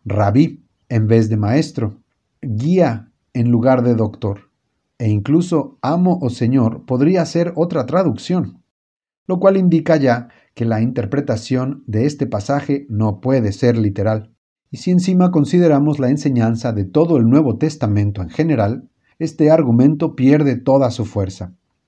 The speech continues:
El mismo San Pablo en varias ocasiones se llama a sí mismo Padre. Por ejemplo, dice, "Porque aunque tengan diez mil preceptores en Cristo,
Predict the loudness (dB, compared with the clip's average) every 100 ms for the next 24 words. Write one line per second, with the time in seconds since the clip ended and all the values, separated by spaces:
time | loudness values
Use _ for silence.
0 | -2 0 0 -2 0 0 2 2 2 -2
1 | -2 -2 0 2 0 -2 -4 -4 0 0
2 | 0 -2 -10 _ -6 -2 0 0 -2 -2
3 | 0 2 2 2 0 0 0 -2 -4 _
4 | _ _ -6 -2 0 0 0 0 0 -2
5 | 0 -2 -4 -14 _ _ _ _ _ _
6 | _ -6 -4 -2 -4 -4 -6 -6 -2 0
7 | 2 0 0 0 0 0 2 4 2 0
8 | -2 -2 -4 2 6 6 2 -2 -4 0
9 | 2 2 2 0 -2 -4